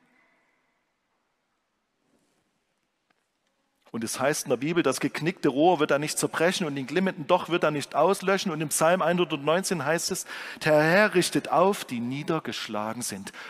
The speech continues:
Fange an, mit Gott zu reden, so wie dir der Schnabel gewachsen ist. Der hält es aus. Auch deine Enttäuschung, dein Frust, auch dein Unverständnis,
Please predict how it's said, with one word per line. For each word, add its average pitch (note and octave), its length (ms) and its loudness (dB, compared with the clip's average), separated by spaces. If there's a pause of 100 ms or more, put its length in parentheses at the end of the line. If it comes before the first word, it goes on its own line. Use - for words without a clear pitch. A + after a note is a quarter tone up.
Fange A#3+ 500 2
an, F#3+ 300 0
mit C3+ 200 -4
Gott D#3 220 -4
zu - 140 -6
reden, B2+ 400 -12 (840)
so D#3+ 200 -8
wie E3 60 -8
dir C#3+ 120 -4
der A#2+ 140 -4
Schnabel B2 300 -6
gewachsen - 440 -16 (140)
ist. - 240 -20 (320)
Der A2+ 80 -6
hält A#2 140 -8
es D3+ 140 -12
aus. - 340 -16 (920)
Auch F#3+ 160 4
deine F#3+ 240 4
Enttäuschung, F#3 560 2
dein F3+ 200 2
Frust, - 540 0
auch - 120 -4
dein F#3+ 220 2
Unverständnis, F#3+ 1120 -2